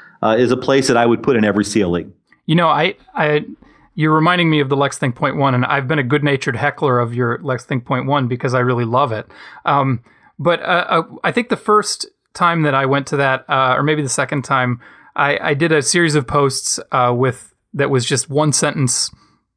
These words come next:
Speaker 2: summaries of each presentation. And I think that was actually based on something that you had said a long, uh, before, time before that, which was that if you can't get at least one sentence of good advice or information or an idea out of,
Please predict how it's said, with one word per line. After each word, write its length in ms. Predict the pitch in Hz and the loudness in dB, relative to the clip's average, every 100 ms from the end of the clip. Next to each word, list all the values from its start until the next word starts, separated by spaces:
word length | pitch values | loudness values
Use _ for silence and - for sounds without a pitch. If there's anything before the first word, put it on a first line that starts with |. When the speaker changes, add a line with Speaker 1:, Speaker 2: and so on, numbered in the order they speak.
| _ | _
Speaker 2:
summaries 540 | - 160 147 131 117 | -2 0 2 2 0
of 160 | 127 117 | -2 -4
each 420 | - 135 120 - | -6 -6 -6 -8
presentation. 760 | - 127 127 - 262 - 104 104 - - _ | -4 -2 0 0 -2 -2 -6 -8 -16 -20 _
And 140 | 160 175 | -2 0
I 40 | |
think 220 | 175 226 | 0 0
that 100 | 190 | 0
was 120 | 190 | 2
actually 240 | 226 226 190 | 0 0 2
based 260 | 175 165 | 2 2
on 100 | 170 | 0
something 300 | 139 151 139 | 0 0 0
that 80 | 127 | -2
you 300 | 143 175 233 | -2 0 2
had 180 | 156 123 | 2 0
said 280 | - 120 117 | 0 0 0
a 60 | |
long, 360 | 117 127 120 120 - | 2 2 0 -4 -8
uh, 240 | 175 135 127 - | -2 -2 -2 -6
before, 340 | 139 123 151 - | -4 -2 -2 -2
time 220 | 165 147 | -2 0
before 260 | 127 143 | 0 0
that, 260 | 135 170 131 | 2 0 0
which 180 | 131 - | -4 -4
was 160 | 131 | -4
that 240 | 113 123 - - - _ | -2 -2 -4 -12 -20 _
if 140 | 160 160 | -4 -2
you 80 | |
can't 220 | - 226 190 | 0 -2 0
get 80 | 175 | 0
at 80 | |
least 240 | 151 143 - | 0 -2 -2
one 380 | 127 147 151 139 | 0 2 2 0
sentence 500 | - 147 131 127 - | 0 -2 -2 -4 -4
of 140 | 117 | -2
good 180 | 135 131 | -2 -2
advice 480 | 120 127 127 120 117 | 0 0 0 -2 -4
or 80 | |
information 720 | 104 117 123 123 127 - 123 | -6 -4 -2 0 0 -2 -2
or 160 | 117 104 | -2 -2
an 40 | |
idea 440 | 107 110 135 131 120 | -4 -2 0 0 2
out 160 | 127 123 | 2 0
of, 240 | 113 | -2